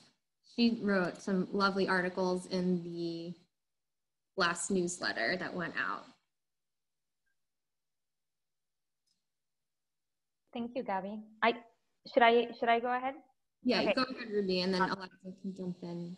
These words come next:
Speaker 2: Yeah. Yeah, so, um, I think this is a really good question to start the conversation with, just defining what environmental racism in, is. Um, and it's pretty much super straightforward, is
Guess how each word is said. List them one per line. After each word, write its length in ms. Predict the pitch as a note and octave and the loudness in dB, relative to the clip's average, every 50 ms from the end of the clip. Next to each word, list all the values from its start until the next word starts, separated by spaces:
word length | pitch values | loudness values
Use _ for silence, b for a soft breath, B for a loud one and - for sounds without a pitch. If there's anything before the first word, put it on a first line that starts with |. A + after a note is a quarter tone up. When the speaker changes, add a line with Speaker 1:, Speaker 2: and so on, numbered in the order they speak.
| - - - | -12 -4 0
Speaker 2:
Yeah. 280 | B3+ A#3 G3+ F#3 F3+ F#3 F3+ - _ _ _ _ _ _ _ _ _ _ _ _ | 4 4 4 4 2 -2 -10 -16 _ _ _ _ _ _ _ _ _ _ _ _
Yeah, 320 | - D4+ F4 E4+ D4+ C#4 C#4 C#4 - | 0 4 6 6 6 6 4 4 6
so, 300 | D4 C#4 C4+ C4 A#3 - - | 8 8 8 8 4 4 4
um, 420 | C4 B3 A#3+ A#3 A#3 A3 G#3 - - - _ _ _ _ _ _ _ _ _ - | 6 6 8 6 6 2 -2 -4 -6 -12 _ _ _ _ _ _ _ _ _ 4
I 60 | C4+ | 6
think 200 | C#4 C#4+ C4+ C#4 | 6 8 8 8
this 140 | C#4 C4+ C4 | 8 6 6
is 140 | C4 A#3+ | 6 6
a 120 | C4+ A#3+ A#3+ | 8 8 8
really 220 | A3 A3+ A3+ A3+ | 6 6 2 2
good 180 | G#3+ A#3+ A3 A3+ - - - - - | 2 -2 -2 -2 -6 -20 -18 -10 -6
question 360 | A#3 A3 A3 - A#3+ A3+ A3+ | -6 -4 -4 -6 -10 -10 -10
to 120 | - A3 | -12 -12
start 380 | A3 - - F3 F#3 F#3 - - | -10 -4 -2 0 0 0 -2 -4
the 60 | G#3 | -8
conversation 640 | G3 - G3+ F#3+ F#3 F#3+ F#3+ - F#3+ F#3 - B3+ C4 | -8 -6 -8 -8 -8 -8 -8 -8 -10 -10 -10 -10 -8
with, 160 | C4+ C#4 C#4 C#4 - | -6 -6 -6 -8 -10
just 160 | - G3 F#3+ - | -12 -12 -12 -12
defining 480 | G#3+ G3+ - F3+ F3 F3+ G3+ G3+ G3 | -14 -12 -8 -8 -6 -6 -6 -8 -8
what 140 | F#3+ F#3+ F#3+ | -8 -8 -6
environmental 640 | G3+ G3+ G3 G3+ G#3 G#3 G#3 G#3 G#3+ G#3+ A3+ G#3+ | -6 -2 0 0 0 0 -2 -6 -6 -6 -6 -6
racism 520 | A3 A3 A3 A3 A3+ A#3 A3 A3+ A3+ A3+ A3+ A#3 | -4 -4 -6 -6 -6 -8 -6 -6 -6 -4 -4 -4
in, 220 | B3 B3 B3 B3 - _ _ _ _ - | -4 -6 -6 -8 -12 _ _ _ _ 2
is. 200 | C4 C4+ C4+ C4 - - _ _ - | 4 4 2 0 -6 -20 _ _ 2
Um, 460 | G#3+ G#3 G3+ G3 F#3+ F#3 F3+ F3+ - - A3 | 4 4 4 2 0 -2 -6 -8 -6 -4 -2
and 160 | G#3 G3+ - - | -2 -2 0 -2
it's 180 | A#3+ A#3+ - - | -4 -4 -4 -6
pretty 200 | - D4 C#4+ C#4 | -2 -2 0 0
much 220 | B3+ A#3+ A3 A3 - - - - | 2 0 0 -2 -4 -6 -4 -4
super 240 | B3 A#3+ A#3+ A3 | -4 -2 -2 -6
straightforward, 720 | A3 - - G3+ F#3+ F3+ - - G3 F#3+ F#3 F3+ F3 F3+ - | -6 -6 -6 -6 -6 -6 -4 -2 0 2 2 2 0 -2 0
is 160 | G3 G3 F#3+ | -2 -2 -2